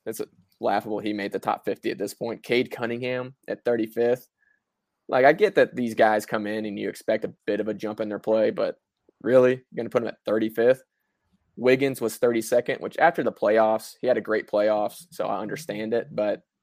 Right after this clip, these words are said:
if you're asking me who I want out of all those guys versus Jaren, the only one there's really a conversation with is Mobley, and he hadn't shown me enough yet to say, "Yeah, I want Mobley." So,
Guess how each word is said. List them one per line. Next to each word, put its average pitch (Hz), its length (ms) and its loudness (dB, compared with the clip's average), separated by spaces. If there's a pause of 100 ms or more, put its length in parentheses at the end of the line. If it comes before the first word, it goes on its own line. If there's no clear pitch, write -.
(720)
if 127 80 -14
you're 127 120 2
asking 147 260 4
me 127 60 -6
who 123 160 2
I 113 60 4
want 107 320 -2
out 107 120 -4
of 104 60 -8
all 107 240 0
those 110 200 -4
guys 110 320 0
versus 107 260 -6
Jaren, 120 400 -6 (480)
the 131 120 -2
only 208 160 2
one 165 160 2
there's 110 160 -2
really 110 260 2
a 104 60 0
conversation 101 600 -6
with - 160 -12
is - 300 -10
Mobley, 143 480 -2 (200)
and 98 300 -6 (260)
he 131 60 0
hadn't 135 140 0
shown 123 200 -4
me 113 100 -6
enough 107 240 -6
yet 98 200 -2
to - 60 -12
say, - 180 -8
"Yeah, 87 240 -4
I - 40 -6
want - 200 -12
Mobley." - 400 -12
So, 117 340 2